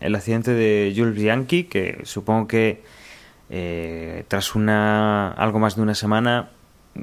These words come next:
quien haya querido ver el accidente lo habrá visto, un golpe fortísimo que, que sufríamos, que sufría el piloto el otro día en, en el circuito de Japón, y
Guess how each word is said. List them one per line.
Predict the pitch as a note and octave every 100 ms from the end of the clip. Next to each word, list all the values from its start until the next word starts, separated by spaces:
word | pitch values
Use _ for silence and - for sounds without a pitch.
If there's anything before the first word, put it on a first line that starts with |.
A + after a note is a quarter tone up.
| - -
quien | G#2 G2+
haya | G#2+ G#2 G2
querido | G2+ G2
ver | G2 F#2+
el | F#2
accidente | - G#2+ B2 C#3
lo | C3+
habrá | G2+ F#2+
visto, | B2+ B2+ D3+ D3+
un | B2
golpe | G2+ G#2 G2+ G#2
fortísimo | - G#2 - C#3+ C#3+ E3 D#3+ E3 -
que, | G2 F2 E2 -
que | F#2+
sufríamos, | - A#2 A#2 A2+ A2 - - - - - _
que | -
sufría | G#2+ B2+ A#2+
el | A2+
piloto | A#2 A2+ G#2+ - A2 G#2 G2+ F#2+ F2+ - -
el | G#2
otro | A2+ A2 A2
día | G#2+ G#2+
en, | G2 F2+ -
en | F#2+
el | F#2 F#2 F2 E2+ E2 -
circuito | - F2+ G#2+ A2
de | G#2
Japón, | - G2 B2+ D#3 E3+ - - - - - - -
y | G#2 G2+